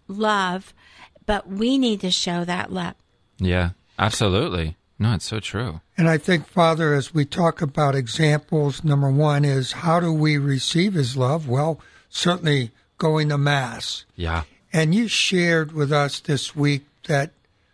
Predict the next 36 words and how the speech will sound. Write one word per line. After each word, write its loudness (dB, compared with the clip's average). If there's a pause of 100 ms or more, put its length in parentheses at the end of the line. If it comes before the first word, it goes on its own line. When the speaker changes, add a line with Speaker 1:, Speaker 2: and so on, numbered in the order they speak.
(300)
Speaker 3:
still 0
a 2
number 2
of -6
people -2
are 0
not -2
coming -2
back -2
to -8
Mass. -6
Speaker 2:
Sure. -2 (180)
Yeah. 0 (800)
Yeah. 4
Speaker 3:
And 2
Speaker 1:
Oh, 0
my, 0
I -4
don't -4
know 0
how -2
they're -4
surviving. -4
Speaker 3:
And 0 (420)
therefore, 2 (100)
if -4
we 2
want 0
to 2
receive 0
his 0
love, -2 (880)
getting 0
to 0
the 0
Eucharist 0